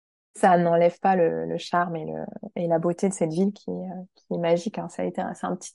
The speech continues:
écrin, euh, à part, en fait. C'est une petite ville à part, euh, la ville aux lanternes, euh,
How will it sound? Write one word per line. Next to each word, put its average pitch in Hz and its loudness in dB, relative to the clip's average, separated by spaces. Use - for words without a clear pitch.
écrin, 220 4
euh, - 0
à 240 6
part, 240 6
en 202 2
fait. 202 -4
C'est 202 -2
une 196 0
petite 202 4
ville 226 6
à 202 8
part, 202 2
euh, 170 -2
la 180 0
ville 208 2
aux 208 4
lanternes, 196 0
euh, 190 -8